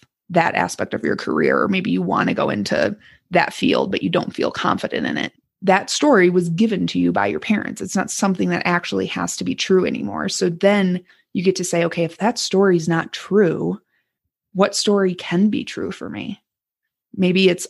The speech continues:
"I'm getting better at fill in the blank. I'm becoming better at balancing my budget," or, you know, whatever that thing is that's tied to that old story.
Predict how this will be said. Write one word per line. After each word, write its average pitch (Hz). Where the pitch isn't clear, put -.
"I'm 196
getting 208
better 175
at -
fill 95
in 98
the 85
blank. -
I'm 190
becoming 190
better 170
at 160
balancing 165
my -
budget," -
or, -
you -
know, 175
whatever 165
that -
thing -
is 175
that's -
tied -
to 190
that -
old -
story. -